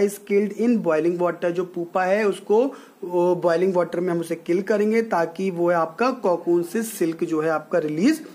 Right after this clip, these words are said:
हो सके। Last stage में आपका मॉथ का development होगा। In this stage,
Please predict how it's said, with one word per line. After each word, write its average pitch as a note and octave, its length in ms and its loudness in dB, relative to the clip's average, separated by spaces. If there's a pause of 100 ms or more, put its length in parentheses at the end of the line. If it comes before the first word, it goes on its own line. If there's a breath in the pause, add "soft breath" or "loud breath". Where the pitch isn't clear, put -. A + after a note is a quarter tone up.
(320 loud breath)
हो D3+ 120 4
सके। C#3 400 -6 (340 loud breath)
Last G3 480 2
stage F3 380 0
में F3 360 2
आपका E3 380 -2
मॉथ D#3+ 420 0
का G#3 220 -2
development E3 680 -2
होगा। E3 440 0 (300 loud breath)
In G#3 80 4
this G3 240 0
stage, F3 420 0